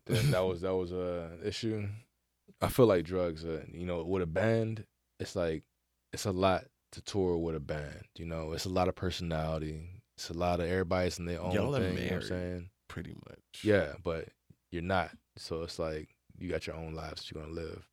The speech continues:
Speaker 1: but that band don't move unless y'all all move together, you know what I'm saying? Like, that shit,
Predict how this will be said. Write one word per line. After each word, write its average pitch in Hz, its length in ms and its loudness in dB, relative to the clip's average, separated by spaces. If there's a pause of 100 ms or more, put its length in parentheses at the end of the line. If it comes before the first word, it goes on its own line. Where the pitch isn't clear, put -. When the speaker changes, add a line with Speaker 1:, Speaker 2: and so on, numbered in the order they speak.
Speaker 1:
but 80 220 0 (540)
that 80 220 4
band 92 340 4
don't 85 260 -4
move 90 320 0
unless 82 340 -6
y'all 85 160 4
all 87 220 2
move 85 200 -6
together, 82 420 -4 (100)
you 85 80 -10
know 87 80 -6
what 85 60 -6
I'm 85 60 -8
saying? 85 340 -6
Like, 82 180 -8
that 87 180 -4
shit, 80 300 -8